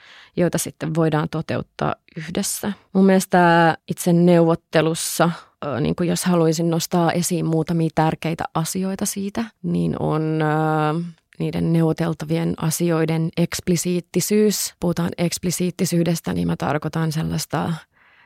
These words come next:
niinku mahdollisimman tarkkasanaista, verbaalista kuvausta niistä omista haluista ja siitä niinku yhteisestä tekemisestä. Tähän liittyy se, että ollaan tarkkoja siitä, että mitä tehdään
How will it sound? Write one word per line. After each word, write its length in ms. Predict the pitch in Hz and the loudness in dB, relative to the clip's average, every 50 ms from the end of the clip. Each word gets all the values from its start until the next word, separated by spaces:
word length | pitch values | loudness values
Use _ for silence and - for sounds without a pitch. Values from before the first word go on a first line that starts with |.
| _ - | _ -12
niinku 200 | 160 160 160 - | -8 -8 -6 -2
mahdollisimman 800 | 165 170 165 180 180 - - 165 165 165 160 156 156 156 156 156 - - | 0 2 4 4 4 2 2 2 4 4 4 2 2 2 0 0 0 2
tarkkasanaista, 1200 | - 202 196 196 202 - 190 175 - 185 165 160 156 151 151 147 160 170 - - - - - 165 - - _ _ _ - | 4 6 6 4 2 2 0 0 2 2 2 4 4 4 4 2 2 0 -2 -4 -4 -4 -4 -4 -6 -10 _ _ _ -4
verbaalista 840 | 160 156 156 151 151 156 151 139 123 120 135 175 - - - - - 170 - - _ - | -2 0 0 0 0 -2 0 0 0 0 -2 -4 -6 -6 -6 -6 -6 -6 -6 -10 _ -10
kuvausta 580 | - - - 120 113 110 - - - - 180 170 - - _ - | -8 -6 -4 -4 -4 -4 -4 -6 -8 -6 -8 -8 -8 -12 _ -10
niistä 280 | - - 151 - - - - | -8 -8 -6 -4 -4 -2 -2
omista 360 | 156 156 156 160 - - 151 - | 0 0 0 -2 -2 -6 -8 -6
haluista 580 | - 160 156 175 160 - - - - - - | -6 -4 -4 -4 -4 -4 -4 -6 -8 -10 -10
ja 100 | - - | -8 -8
siitä 340 | 156 - 175 160 165 170 170 | -6 -6 -6 -6 -6 -6 -6
niinku 300 | 175 175 175 170 - - - | -6 -6 -6 -8 -8 -8 -10
yhteisestä 600 | 156 160 - - - - - - 170 - - 165 | -10 -12 -12 -12 -10 -10 -8 -10 -8 -8 -8 -8
tekemisestä. 760 | - - 170 - - - - 180 - - - - - - 196 - _ _ _ _ _ _ _ - | -6 -6 -8 -6 -8 -8 -8 -8 -8 -10 -12 -12 -12 -14 -18 -18 _ _ _ _ _ _ _ 2
Tähän 220 | 196 196 208 196 | 4 6 8 8
liittyy 600 | 185 185 185 _ - 196 190 185 180 180 180 185 - | 6 6 2 _ 2 4 4 6 6 4 2 0 -2
se, 240 | - - 196 180 170 | -2 2 2 4 4
että 220 | 165 - - - - | 2 0 -2 -2 2
ollaan 220 | 175 170 170 175 | 4 4 4 4
tarkkoja 380 | 170 180 175 - - - 175 175 | 2 2 0 0 0 -2 0 0
siitä, 260 | - 180 175 - 175 | 0 0 0 0 -2
että 280 | 175 - - 170 170 - - - - - - _ - | -2 -2 -2 -4 -4 -4 -8 -16 -20 -20 -10 _ 2
mitä 280 | 180 185 180 - 226 - | 2 4 6 4 4 6
tehdään 680 | - 247 233 247 214 214 202 196 196 190 202 196 | 6 4 4 6 6 6 6 6 6 4 2 0